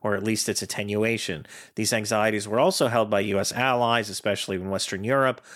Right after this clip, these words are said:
who likewise fretted about the end of it, the era of U S leadership. When President Joseph R. Biden assumed office in twenty twenty-one, his primary foreign policy goal was to reinvigorate the rules-based order by persuading allies that the United States was committed to reinvigorating its leadership.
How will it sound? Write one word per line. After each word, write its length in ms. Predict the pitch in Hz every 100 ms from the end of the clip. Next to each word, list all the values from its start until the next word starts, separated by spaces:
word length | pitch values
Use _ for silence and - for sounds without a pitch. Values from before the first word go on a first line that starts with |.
| -
who 100 | -
likewise 520 | 123 143 156 127 120 -
fretted 360 | - 110 107
about 260 | 107 110 101
the 120 | 98
end 220 | 104 101
of 80 | 101
it, 180 | 104 -
the 180 | 110 101
era 280 | 98 95
of 180 | 90 101
U 160 | 82 85
S 160 | 90
leadership. 500 | 117 127 113 - - - - - -
When 140 | - 107
President 480 | - 151 156 151 123
Joseph 380 | 135 131 131
R. 160 | 117 107
Biden 340 | 117 123 123
assumed 340 | 123 - 127 117
office 340 | 117 117 107
in 80 | 98
twenty 300 | - 101 95
twenty-one, 580 | - 87 98 110 135 131
his 120 | 113
primary 480 | - 139 151 139 127
foreign 300 | - 120 113
policy 400 | 117 110 107 110
goal 180 | 110 107
was 140 | 104
to 120 | -
reinvigorate 800 | 101 135 160 135 131 117 117 101 - - -
the 100 | 101
rules-based 640 | 110 127 127 117 113 -
order 260 | 104 104 104
by 140 | 92
persuading 580 | 92 - - 120 120 117
allies 440 | 113 107 107 101
that 100 | 104
the 80 | 95
United 340 | 101 104 113 104
States 300 | 107 98 101
was 80 | -
committed 340 | 117 110 113 110
to 120 | 113
reinvigorating 720 | 107 107 107 110 107 107 110
its 180 | 104 -
leadership. 540 | 151 165 127 101 -